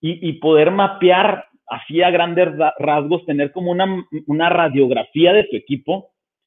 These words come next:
Ellos, ellos lo dividen en cuatro grandes fases y está dividido en treinta y cuatro talentos. Yo te voy a pedir que si acaso no tienen el dinero, porque esta entre-, esta, esta encuesta cuesta, puedes agarrar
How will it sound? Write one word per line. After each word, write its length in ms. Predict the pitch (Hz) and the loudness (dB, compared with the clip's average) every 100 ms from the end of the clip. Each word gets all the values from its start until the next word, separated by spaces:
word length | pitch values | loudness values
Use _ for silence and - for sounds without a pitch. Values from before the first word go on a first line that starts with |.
| _ _ _ - | _ _ _ -2
Ellos, 240 | 180 214 | 0 2
ellos 240 | 185 190 208 | 2 4 2
lo 280 | 214 208 | 2 2
dividen 400 | 175 160 170 185 - | 2 0 0 0 0
en 220 | 156 135 | -4 -4
cuatro 460 | - 147 - 165 165 - | -2 -2 -2 -8 -8 -8
grandes 400 | 135 139 143 160 | -2 -2 -2 -6
fases 320 | - 196 160 175 _ | -2 -2 -2 -4 _
y 280 | 202 214 - | -8 -6 -4
está 220 | 160 160 | -4 0
dividido 280 | 165 170 156 | 2 2 2
en 160 | 165 165 | 0 0
treinta 320 | 160 135 131 | -2 -2 -4
y 60 | 120 - | -6 -2
cuatro 520 | 147 139 - 160 160 _ _ _ _ _ _ _ _ - | 0 0 0 -2 -4 _ _ _ _ _ _ _ _ 0
talentos. 580 | 151 147 147 - 110 107 - | 4 6 4 -2 -10 -14 -12
Yo 240 | 127 147 | 0 0
te 80 | 143 | 4
voy 140 | 170 170 | 4 4
a 140 | 170 | 2
pedir 500 | 156 147 165 170 175 _ _ _ _ | -2 0 2 2 -2 _ _ _ _
que 220 | 139 131 - | -2 -2 -2
si 60 | |
acaso 300 | 175 139 156 | -2 -2 0
no 140 | 156 156 | -2 0
tienen 240 | 160 165 | -2 0
el 120 | 165 | 0
dinero, 300 | 151 170 214 | 2 2 2
porque 200 | - - | 0 -6
esta 160 | 123 - | -4 -2
entre-, 320 | 143 139 135 | -4 -4 -4
esta, 280 | 127 - 139 | -4 2 2
esta 400 | 139 127 139 139 | 2 -2 0 0
encuesta 460 | 143 131 139 - 156 | 0 -2 -2 -2 0
cuesta, 440 | 190 185 190 151 - _ _ | 2 2 0 -4 -6 _ _
puedes 200 | 170 208 | 2 2
agarrar 440 | 254 226 190 180 | 4 4 6 4